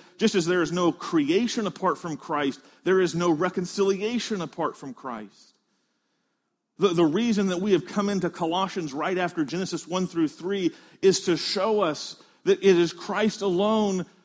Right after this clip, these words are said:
that puts the fall back, that reconciles the fallen creation. Now, when Paul uses the word reconciliation here, we must recognize that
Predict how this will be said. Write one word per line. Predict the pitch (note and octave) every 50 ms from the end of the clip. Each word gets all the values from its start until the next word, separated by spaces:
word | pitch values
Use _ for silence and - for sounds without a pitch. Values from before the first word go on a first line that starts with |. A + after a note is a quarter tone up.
| _ _ -
that | F#3 G3 -
puts | - - A3 G3 - -
the | - F3 F#3
fall | - - E3 G#3 G#3 G#3+ G#3+ G#3+ G#3 F#3+
back, | D3 A#2+ - F3+ G#3 G3+ F3+ D#3+ - - _ _ - - _ _ _ _ _ _ _ _ _ _ -
that | D#3 F3 -
reconciles | E3+ D#3 G#3 G#3+ G#3+ - G#3 F#3 - - F#3+ D#3 F3 F3+ F#3 F3 E3 D#3+ C#3 C3
the | C#3 E3+
fallen | D#3+ - - - F3+ F#3 G3+ G3+ G3 F#3+ F#3+ F#3 F3+ - _ _ _ _
creation. | - - - F#3+ F#3+ F#3+ G3+ G3+ G3+ F#3+ - - F#3 C3+ A2+ G2 - _ _ _ _ _ _ _ _ _ _ _ _ _ _ _ _ _ _ _ _ _ _ _ _ _ _ _ _ _ _ _ -
Now, | D3 E3+
when | F3+ E3+
Paul | - - G#3+ G#3+ G#3+
uses | G3 F3+ G3+ G#3 F#3 F3+ F3 E3
the | F3 F3
word | E3 F3 F3 D#3+ C#3
reconciliation | C#3+ E3 F3 - F3+ D#3+ C#3+ - F3+ E3 D#3+ D#3 D3 D3+ D#3 D3+ - E3 D3
here, | C3+ D3 C#3
we | C#3+ D3
must | D#3+ E3+ E3 - -
recognize | E3+ E3+ E3+ D#3+ C#3+ C#3+ C#3 B2+ B2+ B2 A2+
that | C3 A#2